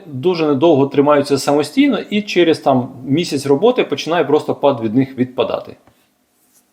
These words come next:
Е, коли ви обираєте падотримач, бажано не, е, гнатися за ціною, яка дуже низька, а просто подивитись, чи це є нормальний бренд, який знаний на ринку, або це просто якийсь ноунейм з епіцентру, наприклад.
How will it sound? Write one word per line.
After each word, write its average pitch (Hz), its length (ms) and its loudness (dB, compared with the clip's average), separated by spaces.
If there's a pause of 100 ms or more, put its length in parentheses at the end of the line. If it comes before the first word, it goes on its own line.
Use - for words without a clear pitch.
(1700)
Е, 113 140 4
коли 170 240 6
ви 151 160 6
обираєте 139 600 2
падотримач, 160 800 -2
бажано 170 480 0
не, 165 260 -2
е, 156 160 -2 (280)
гнатися 156 760 0
за 143 140 4
ціною, 135 420 2
яка 113 200 2
дуже 117 280 -2
низька, 170 480 0 (360)
а 151 220 4
просто 190 360 -2
подивитись, 147 520 -2
чи - 160 -10
це 170 160 -2
є 151 140 4
нормальний 143 520 4
бренд, 196 360 0
який 135 220 0
знаний 135 300 2
на 135 120 2
ринку, 254 260 0
або 185 360 2
це 196 200 -4
просто 170 320 -2
якийсь 139 320 -2
ноунейм 139 500 0
з 120 60 -2
епіцентру, 127 520 -2
наприклад. - 420 -8